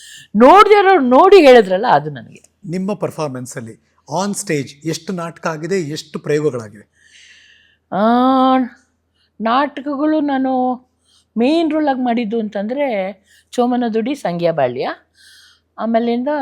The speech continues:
Speaker 1: ತಬರನ ಕತೆ, ಆ, ಹುಲಿಗುಳು, ಹುಲ್ಗುರು ಹುಲಿಯವ ಎಲ್ಲ, ಆ, ಸಂಗ್ಯಾ ಬಾಳ್ಯ ಅಂತೂ ಮೂವತ್ತು ಶೋ ಆಯ್ತು.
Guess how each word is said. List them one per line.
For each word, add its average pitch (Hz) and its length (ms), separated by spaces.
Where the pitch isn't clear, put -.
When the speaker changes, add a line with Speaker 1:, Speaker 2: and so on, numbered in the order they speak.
Speaker 1:
ತಬರನ 175 480
ಕತೆ, - 580
ಆ, 214 60
ಹುಲಿಗುಳು, 190 720
ಹುಲ್ಗುರು 180 480
ಹುಲಿಯವ 139 320
ಎಲ್ಲ, 349 160
ಆ, 196 220
ಸಂಗ್ಯಾ 254 400
ಬಾಳ್ಯ 330 220
ಅಂತೂ 269 580
ಮೂವತ್ತು 214 380
ಶೋ 196 100
ಆಯ್ತು. 170 520